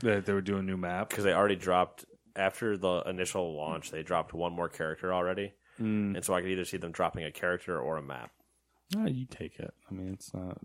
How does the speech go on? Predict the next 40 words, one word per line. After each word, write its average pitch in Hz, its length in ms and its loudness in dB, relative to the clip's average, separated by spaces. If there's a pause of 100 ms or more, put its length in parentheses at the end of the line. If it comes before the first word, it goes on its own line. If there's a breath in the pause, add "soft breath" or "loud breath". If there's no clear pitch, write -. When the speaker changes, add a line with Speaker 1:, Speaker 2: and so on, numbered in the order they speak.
(680)
Speaker 1:
that's - 380 -10 (120)
a 98 80 -2
fair. 92 280 -2
Speaker 2:
But 90 100 6
I 87 100 4
think 92 140 -2
that, 87 200 2 (340)
man, 85 280 -6
a 120 80 -8
map 82 520 -2 (180)
now, 85 640 -2 (1600)
four - 360 0
months. 92 460 -4 (640)
Speaker 1:
I 101 80 -2
feel 107 220 4
like 90 140 0
that's 85 180 -8
perfect, 92 640 -4 (720)
personally, 87 560 -2
but 90 140 -4
Speaker 2:
It'd 92 40 -4
Speaker 1:
I 95 40 0
don't 95 100 0
Speaker 2:
be, - 60 -2
Speaker 1:
play 92 80 2
Speaker 2:
it'd 95 80 2
be 98 80 4
Speaker 1:
the 95 60 6
Speaker 2:
a - 40 2
Speaker 1:
game. 92 160 2
Speaker 2:
big, 101 260 6
it'd 92 120 -2
be 98 120 4
a 87 100 2
good 90 340 0
big 92 240 2
weekend 92 380 -2
to 80 40 -8
do 90 280 0
it. - 120 -6